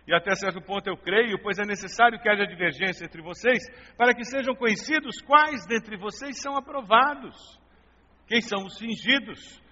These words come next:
Quando vocês se reúnem, não é para comer a ceia do Senhor, porque cada um come sua própria ceia, sem esperar pelos outros.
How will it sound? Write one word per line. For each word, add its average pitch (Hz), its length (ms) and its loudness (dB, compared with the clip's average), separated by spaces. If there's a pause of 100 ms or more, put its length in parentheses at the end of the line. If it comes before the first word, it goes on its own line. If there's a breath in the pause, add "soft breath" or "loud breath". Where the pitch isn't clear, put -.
(160 soft breath)
Quando 269 200 2
vocês 269 340 -4
se 247 140 -4
reúnem, 277 420 2
não 262 220 -4
é 285 60 -2
para 277 260 2
comer 262 400 0
a 262 60 4
ceia 226 280 0
do 196 140 -8
Senhor, 208 400 0
porque 233 300 -14
cada 247 260 -2
um 262 100 -6
come 247 360 -6
sua 214 200 -12
própria 190 360 -4
ceia, 196 380 0 (340 loud breath)
sem 262 200 -12
esperar 202 540 4
pelos 220 320 -2
outros. 254 460 6